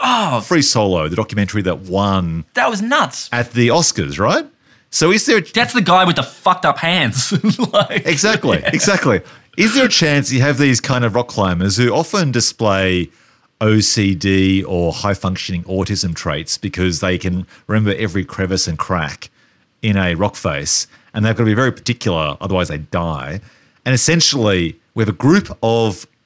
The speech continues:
Speaker 2: uh, rock climbers that infiltrate high-rises or something like that, and at the very end, in the final sequence, they can't use their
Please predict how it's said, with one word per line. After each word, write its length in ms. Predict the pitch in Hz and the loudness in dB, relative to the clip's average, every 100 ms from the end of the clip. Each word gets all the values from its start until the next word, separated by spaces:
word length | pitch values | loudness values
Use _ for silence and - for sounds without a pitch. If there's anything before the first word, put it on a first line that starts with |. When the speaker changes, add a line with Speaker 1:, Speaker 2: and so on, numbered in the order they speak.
| _ | _
Speaker 2:
uh, 880 | 101 101 101 95 92 90 87 85 80 80 | -6 -2 0 0 0 -2 -2 -4 -6 -6
rock 240 | 90 120 | -4 -4
climbers 640 | - 98 82 69 76 - - _ _ _ - | -4 -4 -4 -8 -10 -10 -10 _ _ _ -6
that 280 | 110 107 - | -4 -4 -2
infiltrate 920 | 147 143 170 - 135 117 107 110 - _ _ - | -2 0 -4 -2 -2 0 0 -4 -10 _ _ -16
high-rises 1120 | - 104 117 98 82 78 80 120 214 - - - | -4 0 2 2 0 -4 -8 -10 -8 -8 -10 -8
or 120 | 95 | -6
something 300 | - 107 107 | -4 -6 -6
like 260 | 90 85 | -6 -6
that, 340 | - 92 78 78 - _ _ _ _ _ | -4 -4 -4 -10 -20 _ _ _ _ _
and 200 | 117 113 | 0 2
at 100 | 110 | 0
the 80 | 101 | -2
very 580 | 95 165 185 165 127 - | 2 4 6 4 2 0
end, 280 | 127 113 | 0 2
in 40 | 110 | 0
the 60 | |
final 280 | 95 120 127 | 0 0 0
sequence, 440 | 104 113 104 90 - - | 0 -2 -2 -4 -6 -4
they 100 | 101 | -4
can't 280 | 95 110 110 | -2 -2 -2
use 440 | 104 95 92 87 - _ | 0 0 0 -2 -6 _
their 440 | 101 95 87 85 | -2 0 0 -2